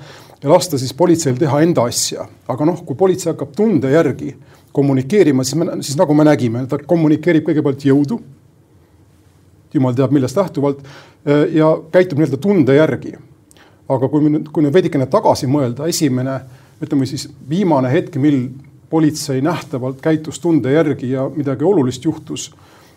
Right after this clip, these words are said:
samasuguses olukorras, kusjuures samas kohas, Vabaduse platsil, tuleb mulle meelde üks haige inimene, kes jooksis ringi linnas noaga, oli pikalt jooksnud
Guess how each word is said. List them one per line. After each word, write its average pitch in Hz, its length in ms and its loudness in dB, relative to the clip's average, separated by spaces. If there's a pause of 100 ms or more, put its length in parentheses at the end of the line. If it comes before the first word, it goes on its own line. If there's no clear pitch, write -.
samasuguses 131 840 -2
olukorras, 127 380 0
kusjuures 131 340 -4
samas 151 240 2
kohas, - 400 -2
Vabaduse 139 300 -6
platsil, 143 380 -10 (140)
tuleb 147 220 0
mulle 143 120 0
meelde 139 360 2
üks - 360 -10 (800)
haige 156 280 4
inimene, 151 360 2
kes - 180 -4
jooksis 165 340 2
ringi 175 260 2
linnas 143 280 2
noaga, 131 480 4 (600)
oli 131 140 0
pikalt 123 500 0
jooksnud 143 540 -2